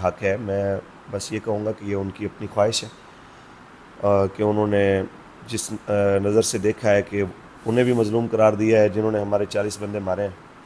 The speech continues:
और हमें भी मजलूम करार दिया है कि या तो हमने भी किसी के चालीस मारे हों और फिर बदले में हमारे ऊपर जो है ना ये सारा कुछ हुआ हो, तो फिर तो कहें कि जनाब ये दोनों मजलूम हैं और ये सूरत हाल हुई है। जबकि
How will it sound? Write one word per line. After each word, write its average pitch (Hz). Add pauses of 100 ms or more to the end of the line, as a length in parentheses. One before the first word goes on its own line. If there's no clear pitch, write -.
(540)
और 98
हमें 104
भी 120
मजलूम 110
करार 107
दिया 101
है 107 (340)
कि 101
या 113
तो 120
हमने 120
भी 143
किसी 131
के 127
चालीस 117
मारे 107
हों 110 (720)
और 120
फिर 143
बदले 123
में 135
हमारे 113
ऊपर 120
जो 117
है 110
ना 113
ये 113
सारा 110
कुछ 104
हुआ 110
हो, 95 (880)
तो 113
फिर 127
तो 135
कहें 120
कि 123
जनाब 110 (280)
ये 120
दोनों 117
मजलूम 113
हैं 107
और 104
ये 101
सूरत 104
हाल 95
हुई 90
है। 85 (460)
जबकि 131